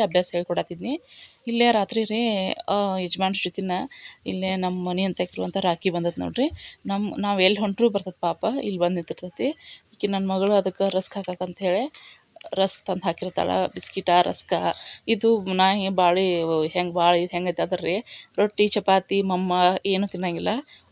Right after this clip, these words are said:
ಇದಕ್ಕೆ ಬೇಕಾಗಿದ್ದು ಬ್ರೆಡ್, ರಸ್ಕ, ಟೋಸ್ಟ್ ಅಂತೀವಲ್ಲ ಅಂಥವು ಬೇಕಾಗತ್ತೆ. ಬಿಸ್ಕಿಟು ತಿಂತೈತಿ. ಆ, ಯಜಮಾನ್ರು ಅಂದ್ರೆ ಅವ್ರ ಬೈಕ್ ಮ್ಯಾಗ ಹಿಂದಿಂದ ಜೊ-, ಅಂಗಡಿ ಮಟನೂ ಹೋಗತ್ ನೋಡ್ರಿ. ಅಂಗಡಿಯಾಗ ಒಂತ ಮತ್ತೊಂದು ಐದು ರೂಪಾಯಿದು ಪಾರ್ಲೆ-ಜಿ ಅರ, ಗುಡ್ಡೆ ಅರ,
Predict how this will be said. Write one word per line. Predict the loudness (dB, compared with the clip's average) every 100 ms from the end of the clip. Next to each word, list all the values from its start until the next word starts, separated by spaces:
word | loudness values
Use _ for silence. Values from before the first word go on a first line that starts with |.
| _ -2
ಇದಕ್ಕೆ | -2 0 0
ಬೇಕಾಗಿದ್ದು | 2 2 2 0
ಬ್ರೆಡ್, | 2 2 2 2 0 -2 _ -20 _ _ _ -2
ರಸ್ಕ, | -2 -2 -2 0 0 -2 -14 -20 _
ಟೋಸ್ಟ್ | 0 0 2
ಅಂತೀವಲ್ಲ | 2 2 -2 -2 0 -4 -6
ಅಂಥವು | -2 2 2
ಬೇಕಾಗತ್ತೆ. | 0 -4 -6 -4 -4 -4 _ _ _ _ _
ಬಿಸ್ಕಿಟು | -4 -2 -2 -2
ತಿಂತೈತಿ. | -2 -4 -2 -2 -2 -8 _ _ -20 _
ಆ, | -4 0 0 0 -4 -18 -4 0
ಯಜಮಾನ್ರು | 2 2 2 2
ಅಂದ್ರೆ | 0 4
ಅವ್ರ | 4 4
ಬೈಕ್ | 4 4 4
ಮ್ಯಾಗ | -2 -2
ಹಿಂದಿಂದ | -2 -2 0 0
ಜೊ-, | 0 -2 -4 -4 -4 _ _ _ -6
ಅಂಗಡಿ | 0 0
ಮಟನೂ | 2 2 2
ಹೋಗತ್ | 0 -4 -4
ನೋಡ್ರಿ. | -4 -2 -4 -6 -20 -8
ಅಂಗಡಿಯಾಗ | -4 4 6 6
ಒಂತ | 2 0
ಮತ್ತೊಂದು | -2 -2 -2 -2 0
ಐದು | 0 0
ರೂಪಾಯಿದು | 0 -2 0
ಪಾರ್ಲೆ-ಜಿ | -2 0 -2 0
ಅರ, | 0 0 -2
ಗುಡ್ಡೆ | -4 0
ಅರ, | 2